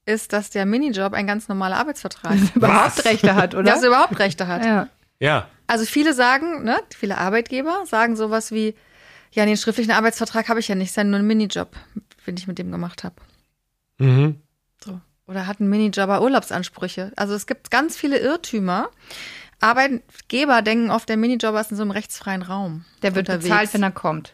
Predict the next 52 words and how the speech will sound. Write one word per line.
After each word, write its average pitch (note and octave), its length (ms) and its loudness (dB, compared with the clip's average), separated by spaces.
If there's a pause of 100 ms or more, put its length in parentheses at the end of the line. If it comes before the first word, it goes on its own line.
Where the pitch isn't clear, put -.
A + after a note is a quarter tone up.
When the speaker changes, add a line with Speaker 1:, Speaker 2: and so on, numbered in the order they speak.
(120)
Speaker 1:
Genau, A#3 240 0
der G3 80 4
Speaker 2:
Punkt. F#3 100 0
Speaker 1:
wird G#3+ 140 -2
bezahlt, G#3 360 -2
wenn F#3 140 -4
er E3+ 80 -4
kommt, A3+ 320 -4
Punkt, G3 320 -6
und F#3 180 -8
ansonsten E3+ 460 -10
halt - 100 -10
Speaker 2:
Also - 140 -8
Speaker 1:
nicht. F3 160 0
Speaker 2:
das F#3 80 -4
ist - 60 -6
in F#3+ 120 2
meinen F#3 240 4
Minijobs F#3+ 440 4
ehrlich F#3 200 -6
gesagt F#3 240 -2
auch F3+ 80 -4
immer F3+ 160 0
gehandhabt F#3 560 -4
worden. F#3 340 -2
Speaker 1:
Ja, F#3+ 200 2
aber G3+ 80 4
du G3 80 0
musst G3+ 140 -4
natürlich G#3 220 -6
so - 60 -8
ein F#3+ 60 -4
bisschen G#3+ 180 -6
unterscheiden G3 600 0
zwischen G3+ 360 -4
dem F#3+ 300 -2 (420)
Minijob, G#3+ 720 4
der, G3 460 2 (400)
weiß - 280 -8
ich F#3 120 -14
nicht, F#3 160 -6
studentische F#3+ 540 -2
Aushilfe, G3+ 680 0 (140)
also F#3+ 180 -8
wo F#3 60 -6
es F#3+ 140 -6
so - 60 -8
ein F#3 60 -6
bisschen F#3+ 240 -6
auf, - 480 -4
ne, A#3 220 0 (500)
Agreement C4 720 4